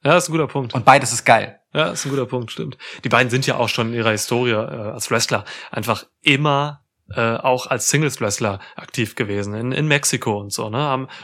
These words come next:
Speaker 2: Ja.
Speaker 1: unterschiedliche Singles-Title gehalten und so. Bei Lucha Underground waren sie auch als Singles unterwegs und so weiter.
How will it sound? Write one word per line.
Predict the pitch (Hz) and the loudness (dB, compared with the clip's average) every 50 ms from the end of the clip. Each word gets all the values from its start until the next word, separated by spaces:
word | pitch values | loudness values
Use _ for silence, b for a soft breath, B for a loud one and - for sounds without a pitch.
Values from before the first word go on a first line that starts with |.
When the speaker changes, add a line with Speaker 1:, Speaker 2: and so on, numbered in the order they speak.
| B | B
Speaker 2:
Ja. | B - - | B 4 4
Speaker 1:
unterschiedliche | 143 139 - 147 131 127 123 131 | 4 2 0 -2 -4 -2 -2 -2
Singles-Title | 120 - - 131 139 127 120 - - - 120 117 117 117 117 113 | 0 0 2 2 0 0 -2 -4 -4 0 0 2 2 2 0 0
gehalten | 120 110 101 107 110 110 104 - 117 107 | -2 -2 0 0 0 0 -2 -4 -6 -6
und | 107 107 - | -4 -4 -4
so. | - 113 104 - B B B B | -4 -4 -4 -6 B B B B
Bei | B - | B -4
Lucha | 143 151 - - 131 | -4 -2 0 0 0
Underground | 120 120 123 117 107 110 104 107 104 117 | 2 2 2 2 2 2 2 0 0 -2
waren | 117 107 104 | -4 -6 -4
sie | 104 110 113 | -4 -6 -4
auch | 113 107 98 - | -4 -6 -6 -6
als | - 110 - - | -8 -6 -4 -4
Singles | - 117 110 107 - | -4 -4 -4 -6 -6
unterwegs | - 110 110 101 104 104 101 - - | -8 -6 -6 -4 -4 -4 -4 -4 -4
und | 135 127 - | -4 -4 -4
so | - 107 | -4 -4
weiter. | 98 95 98 98 113 98 | -4 -6 -6 -8 -8 -10